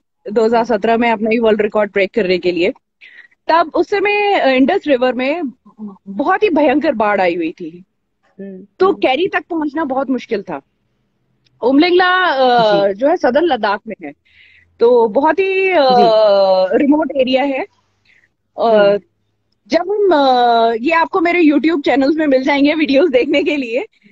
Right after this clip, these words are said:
Speaker 1: तो जब वो नदी की तरफ
Speaker 2: बिल्कुल।
Speaker 1: आए तो वहां से सामने से ट्रक निकल करके आया, बाकी जितने भी tourist vehicles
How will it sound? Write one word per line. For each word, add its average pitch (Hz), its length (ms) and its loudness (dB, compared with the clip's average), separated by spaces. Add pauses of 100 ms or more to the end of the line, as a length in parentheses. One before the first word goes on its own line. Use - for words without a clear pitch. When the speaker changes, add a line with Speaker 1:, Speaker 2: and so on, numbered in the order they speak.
(240)
Speaker 1:
तो 359 80 -4
जब 349 220 0
वो 311 180 -2
नदी 330 300 2
की 415 100 4
तरफ 349 180 2
Speaker 2:
बिल्कुल। 330 180 0
Speaker 1:
आए 277 220 0
तो 359 120 -8
वहां 349 220 -4
से 415 220 -6
सामने 302 380 -2
से 381 320 -6
ट्रक 320 300 -2
निकल 277 240 0
करके 247 260 -2
आया, 185 280 2
बाकी 233 340 -2
जितने 349 280 -10
भी 392 140 -2
tourist 311 400 -2
vehicles 294 360 0